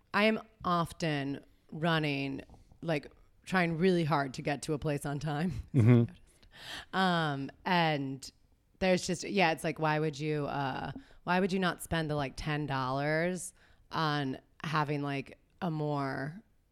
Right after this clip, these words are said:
Speaker 1: in-depth studio visit because the person's, like, parched or really hungry?
Speaker 2: Yeah, you wanna make them comfortable.
Speaker 1: Yeah.
Speaker 2: Yeah.
Speaker 1: I think that that's smart and good to do. Um, I, uh, like, the best studio visits, I was reflecting on it a bit.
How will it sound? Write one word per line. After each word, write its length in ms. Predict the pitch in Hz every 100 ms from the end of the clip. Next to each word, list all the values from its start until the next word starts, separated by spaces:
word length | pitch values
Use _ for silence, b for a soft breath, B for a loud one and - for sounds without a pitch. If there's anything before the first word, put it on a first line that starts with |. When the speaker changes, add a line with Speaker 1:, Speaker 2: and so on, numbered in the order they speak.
| -
Speaker 1:
in-depth 520 | 160 139 156 - -
studio 440 | - 160 147 139
visit 320 | 131 139 131
because 260 | - 143 143
the 100 | 139
person's, 380 | - 143 156 139
like, 160 | 139
parched 540 | 123 143 143 - - -
or 80 | 139
really 200 | 139 135
hungry? 300 | 135 139 -
Speaker 2:
Yeah, 80 | 170
you 100 | 131
wanna 120 | 139
make 120 | 139
them 100 | 143
comfortable. 480 | - 151 - - - -
Speaker 1:
Yeah. 340 | 262 226 151
Speaker 2:
Yeah. 120 | 131 95 -
Speaker 1:
I 120 | 190
think 160 | 180 196
that 140 | 190
that's 360 | - 175 180 - -
smart 440 | - - 170 160
and 120 | 165
good 160 | 156 147
to 120 | -
do. 420 | - 151 139 143 147 b b b -
Um, 760 | 170 156 147 139 139 - - 147 _ _ _ _ _ _ - - _ -
I, 200 | 208 196 -
uh, 380 | 214 185 165 151
like, 120 | 196
the 100 | 220
best 340 | 170 190 233 -
studio 280 | 254 254
visits, 440 | 233 180 151 165 156
I 100 | 175
was 160 | 165
reflecting 400 | 160 - 185 185
on 160 | 170 160
it 40 | 151
a 20 |
bit. 320 | 147 147 180